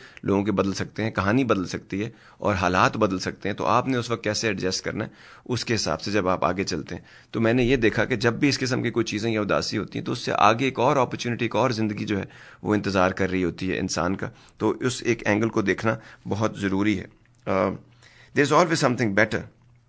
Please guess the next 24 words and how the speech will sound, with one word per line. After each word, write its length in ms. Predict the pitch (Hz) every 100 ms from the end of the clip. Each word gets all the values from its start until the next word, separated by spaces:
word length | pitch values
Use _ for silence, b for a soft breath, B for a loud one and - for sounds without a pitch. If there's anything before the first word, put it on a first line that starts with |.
| -
coming 220 | 107 104 92
up 260 | 95 -
shortly۔ 240 | 92 - 101 B B B B B - 110
ہمیں 160 | 113 139
صرف، 560 | - 175 196 - - -
we 80 | 117
just 440 | 117 147 - 156
have 220 | 147 -
to 40 | 147
be 360 | 143 - -
smart 320 | 110 120 123 104
enough 200 | 101 - _ b b b 117
and 80 |
present 640 | 127 123 107 143 175 175 143
enough 180 | 131 120
to 320 | - - -
feel 160 | 117
it 180 | 76 - - _ _ -
or 80 | 104
to 120 | 113
see 340 | - - 147
it، 140 | 117 - - _ _ _ _ _ _
کہ 100 | -
یہ 180 | 104